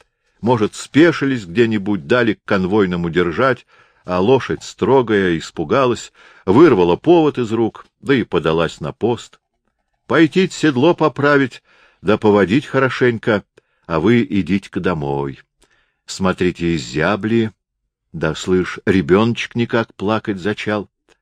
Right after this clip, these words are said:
Ай, вправду плачет, проснулся неугомонный. Луша бегом пустилась домой, а Дневальный повёл запыхавшегося коня в конюшню. «Ишь ты!» —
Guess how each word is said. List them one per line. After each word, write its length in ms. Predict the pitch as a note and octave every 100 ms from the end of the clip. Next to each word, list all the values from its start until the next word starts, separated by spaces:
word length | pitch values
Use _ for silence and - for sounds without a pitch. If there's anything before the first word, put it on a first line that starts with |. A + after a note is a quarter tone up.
| _ _ _ _ _ _ - -
Ай, 260 | F#2+ F#2+ F2
вправду 500 | - F#2+ F#2 D#2 D#2
плачет, 460 | F2+ E2+ - -
проснулся 680 | - F2+ - G2 G2+ F2+ -
неугомонный. 760 | F2 F2+ E2 F2 F2 D#2+ D#2 C#2+ _ _ _ _ _ _ -
Луша 460 | D#2+ D3 - G#2
бегом 420 | D#2 D#2+ F2 B2+ A2+
пустилась 760 | F2+ - - A#2 G2+ - - _ _ _ _ _ _ -
домой, 520 | F2+ F2 F2 D#2+ B1+ _ _ _ _
а 140 | - D2+
Дневальный 580 | D#2 D2+ F2 A2+ A2+ G#2
повёл 560 | G2+ D#2+ F2+ G#2 - _
запыхавшегося 960 | - D#2+ - D#2+ F2+ F#2 - E2+ - -
коня 340 | E2 D2 D2
в 80 | C#2+
конюшню. 560 | - C#2 C2 - - _ _ _ _ _ _ -
«Ишь 560 | D2+ F#2+ G#2+ - - _ _
ты!» — 680 | C3+ A#2+ G2 D2 B1+ B1